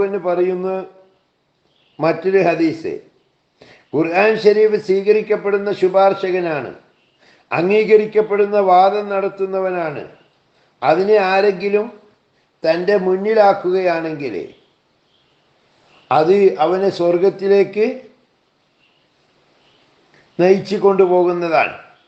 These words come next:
ആരെങ്കിലും അതിനെ മുതുകിൻ്റെ പിന്നിലാക്കി കളയുകയാണെങ്കിൽ അതവനെ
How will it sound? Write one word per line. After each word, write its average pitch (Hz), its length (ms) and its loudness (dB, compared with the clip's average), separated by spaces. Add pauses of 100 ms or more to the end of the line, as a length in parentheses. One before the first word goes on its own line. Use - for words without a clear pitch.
(1300)
ആരെങ്കിലും 208 680 2
അതിനെ 208 220 2 (100)
മുതുകിൻ്റെ 208 460 0 (100)
പിന്നിലാക്കി 208 560 0 (100)
കളയുകയാണെങ്കിൽ 175 840 -2 (840)
അതവനെ 190 500 2